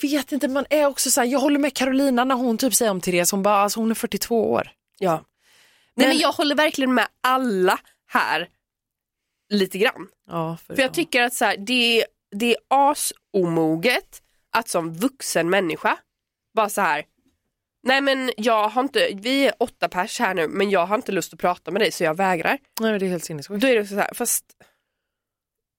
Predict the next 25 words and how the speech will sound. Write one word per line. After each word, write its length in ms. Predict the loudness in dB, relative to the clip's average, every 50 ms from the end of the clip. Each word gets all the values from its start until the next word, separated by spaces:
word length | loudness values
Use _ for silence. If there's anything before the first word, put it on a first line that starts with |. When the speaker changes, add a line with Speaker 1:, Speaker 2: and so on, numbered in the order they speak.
| _ -4
Speaker 1:
Nej, 60 | -2
men 80 | 0 2
det 60 | 2
är 20 |
helt 140 | 0 0 -2
Speaker 2:
ni 20 | 0
Speaker 1:
sinnessjukt. 320 | 2 2 2 2 2 0
Speaker 2:
kan 160 | -2 0 0
vara, 320 | 2 2 2 2 0 0 -2 -4
ni 220 | -2 0 0 0
kan 220 | 0 -2 -4 -2 0
vara 240 | 0 0 0 0 -2 _ _ _ _ _ -16
civil. 580 | -10 -8 -6 -4 -2 -2 -2 -2 -4 -10 -8 -4
Alltså, 200 | -4 -2 0 0
ni 180 | 0 0 0 -2
kan 320 | -4 -2 -2 -2 -2 -2
vara, 360 | 0 0 2 2 2 0 0 -2 _ _ _ _ _ _ _ _ _ _ -20 -20 -20 _ _
ni 180 | 0 0 0 0
kan 260 | -2 -4 -4 -2 -2
hitta 360 | -2 -4 -6 -8 _ -6 -4
något 180 | -4 -4 -4 -4
annat 420 | -4 -4 -2 -2 -4 -6 -8 -10
att 60 | -10 -4
prata 320 | -4 -4 -4 -4 -6 -8
om. 180 | -8 -8 -10